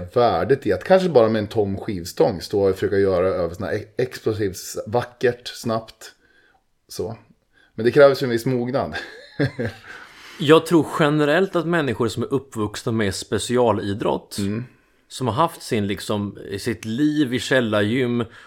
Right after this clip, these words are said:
Speaker 2: och fått bekräftelse för, liksom, ganska specifika grejer, kan ofta vara svårt att lämna en sån sport.
Speaker 1: Mm.
Speaker 2: Medans, liksom, mer folklig idrott kanske har lättare till, eh, långsiktighet och att, liksom, ta det till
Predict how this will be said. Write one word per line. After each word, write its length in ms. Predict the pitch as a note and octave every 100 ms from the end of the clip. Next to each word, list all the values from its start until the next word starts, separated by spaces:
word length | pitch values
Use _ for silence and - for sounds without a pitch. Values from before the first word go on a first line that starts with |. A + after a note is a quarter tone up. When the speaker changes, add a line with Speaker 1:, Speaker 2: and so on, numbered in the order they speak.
| - -
Speaker 2:
och 140 | A2+
fått 340 | - A#2 -
bekräftelse 760 | A#2+ A2+ B2 G#2+ - A2+ G2+ A2
för, 140 | A#2
liksom, 240 | A2 G#2+ G#2
ganska 260 | A2 A2
specifika 920 | - - G#2+ - G2+ - A2+ A2 -
grejer, 540 | G#2+ A#2+ A2 G#2+ B2+ B2 - - - _ -
kan 120 | F3
ofta 180 | B3 -
vara 80 | C#3
svårt 320 | - C3+ A#2
att 100 | A2
lämna 360 | F#3 D3+ G#2
en 100 | E4
sån 220 | - G2 F#2
sport. 500 | - - - - -
Speaker 1:
Mm. 240 | F#2 D2 A2+ - _ _ _ _ _
Speaker 2:
Medans, 360 | - C3+ C3+ A#2
liksom, 460 | B2 - C3 A#2+ G#2 - _ _
mer 260 | B2 B2+ A2+
folklig 720 | - D3+ C#3+ G#2+ - B2 -
idrott 460 | F3+ A2+ A#2 B2
kanske 320 | - B2+ G#2
har 360 | A2 A2+ G#2 A2+
lättare 720 | A2+ A#2+ G#2+ _ - G#2+ G2+
till, 400 | F#2+ G2+ G2 G2 F#2 _ _ _ _ -
eh, 300 | G#2+ G2+ G2+
långsiktighet 1080 | G#2 B2 A2+ F#2+ A2+ G2 A2 D3+ G#3+ F#2+ -
och 100 | G#2+
att, 80 | G#2
liksom, 300 | G#2+ - G2
ta 220 | A2+ G2+
det 120 | G2+
till 260 | G2 G#2